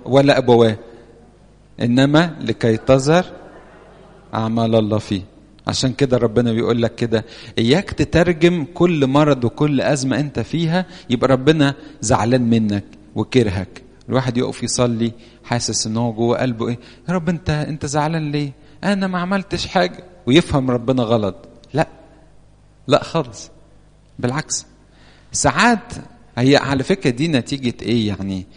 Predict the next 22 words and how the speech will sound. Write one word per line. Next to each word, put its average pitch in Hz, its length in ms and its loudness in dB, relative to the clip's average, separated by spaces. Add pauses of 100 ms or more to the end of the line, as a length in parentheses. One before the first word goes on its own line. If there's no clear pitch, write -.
(200)
لما 110 220 0
نيجي 147 240 -2
ندعبس 127 540 0
فيها 135 200 -2
كده 135 340 0
نلاقيها 117 400 0
نتيجة 127 480 -2 (460)
غلطة 139 440 2
صغيرة 131 680 2
في - 120 -8
التربية 110 680 0 (1080)
من 117 140 0
واحنا 151 240 0
صغيرين. 110 680 2 (760)
يقول 190 200 4
لك 196 180 0
إيه؟ 156 220 4 (960)
"اعمل 226 340 6
كده 285 460 4
عشان 170 540 -2
بابا 202 360 4
يسوع 202 600 0